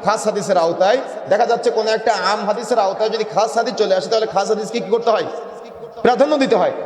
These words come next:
যেমন সমুদ্রের সকল প্রাণী খাওয়া কি হালাল? সমুদ্রের সকল প্রাণী খাওয়া কি হালাল? এটা কি হাদিস? এটা হলো আম। কিন্তু খাস কোনটা? ব্যাং। ব্যাং হারাম,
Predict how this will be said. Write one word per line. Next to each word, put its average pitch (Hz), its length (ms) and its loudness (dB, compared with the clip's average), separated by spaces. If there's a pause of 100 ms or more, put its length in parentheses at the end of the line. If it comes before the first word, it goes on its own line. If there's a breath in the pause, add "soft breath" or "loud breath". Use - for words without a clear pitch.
যেমন 220 240 2
সমুদ্রের 247 480 2
সকল 247 280 0
প্রাণী 247 280 0
খাওয়া 262 180 2
কি 262 180 0 (1040)
হালাল? 135 300 0 (120)
সমুদ্রের 190 340 2
সকল 202 220 0
প্রাণী 208 240 0
খাওয়া 226 200 2
কি 208 160 0 (360)
হালাল? 185 260 2
এটা 208 180 2
কি 247 140 0
হাদিস? 240 340 -2 (340)
এটা 202 160 2
হলো 269 160 2
আম। 269 380 0 (380)
কিন্তু 247 400 0
খাস 226 260 0 (100)
কোনটা? 269 320 2
ব্যাং। 196 260 0 (180)
ব্যাং 240 200 2
হারাম, 254 360 2